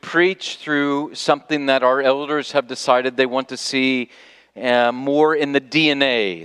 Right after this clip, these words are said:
the life of our church. And this year, our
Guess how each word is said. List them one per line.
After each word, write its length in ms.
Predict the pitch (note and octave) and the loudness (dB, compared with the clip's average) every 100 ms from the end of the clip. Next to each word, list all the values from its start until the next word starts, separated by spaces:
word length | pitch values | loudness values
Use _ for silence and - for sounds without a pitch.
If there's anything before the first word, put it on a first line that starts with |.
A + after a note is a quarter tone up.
| - | -6
the 140 | A2 | -4
life 480 | A#2+ C3+ C#3+ C3+ - | 2 2 0 -6 -8
of 180 | B2+ A2 | -4 -2
our 140 | A2 | -2
church. 640 | - E3+ D3+ A2+ - - - | -4 -2 -2 -2 -10 -18 -10
And 340 | B2+ B2 A#2 - - - - _ | -6 -6 -6 -18 -20 -20 -20 _
this 320 | - A#3+ - D#3+ | -2 -2 0 0
year, 300 | B2 C#3 E3+ | 2 4 2
our 600 | D#3 D3+ D3 D3 D3 | 2 2 2 2 -2